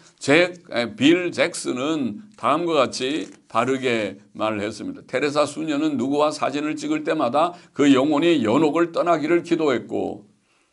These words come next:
성찬식에 대한 사제의 축복이 아니면 예수님을 소유할 수 없다고 말하였고, 교황에게 마리아를 그리스도인의 협력 구속자,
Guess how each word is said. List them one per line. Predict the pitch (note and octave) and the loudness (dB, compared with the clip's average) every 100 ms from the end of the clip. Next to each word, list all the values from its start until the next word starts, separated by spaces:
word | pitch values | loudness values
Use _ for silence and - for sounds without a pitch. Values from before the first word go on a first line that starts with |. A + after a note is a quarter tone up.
| _ _ _ | _ _ _
성찬식에 | - C3+ D#3+ D#3+ E3 E3 D3+ D#3 E3+ | 0 2 4 4 2 2 0 2 2
대한 | B2+ C#3 E3 E3+ C3+ G2+ - _ | 2 2 0 0 -4 -6 -14 _
사제의 | - B2+ D#3 D#3+ E3+ F3 | 0 2 2 2 2 -2
축복이 | - - E3+ F3 | -8 -4 0 2
아니면 | C#3+ D3+ E3 D#3 | 2 0 -4 0
예수님을 | A#2 A2 D3 D#3+ E3+ | 0 0 -4 -2 -2
소유할 | E3 C3 E3 D#3+ G3 | -2 -2 2 0 -2
수 | G#3 | -2
없다고 | G#3 G#3 F#3 F#3 | -4 2 2 4
말하였고, | E3+ D#3 C3 C#3 G#2 - F2 - _ _ _ _ _ _ | 0 0 0 -2 -4 -4 -6 -6 _ _ _ _ _ _
교황에게 | B2 C#3+ F3+ F#3 F3+ F#3+ | 6 6 6 4 4 2
마리아를 | F3 B2 E3+ F3 F3+ F#3 | 4 2 4 4 4 2
그리스도인의 | - C#3+ F3 - F#3 F3+ F#3 | 0 -4 -4 -2 -2 0 -2
협력 | F#3 D#3+ F#3 F#3 | -2 -4 -2 -2
구속자, | F#3 F3 F3+ F3+ F#3+ G3 | -2 -4 -4 2 4 4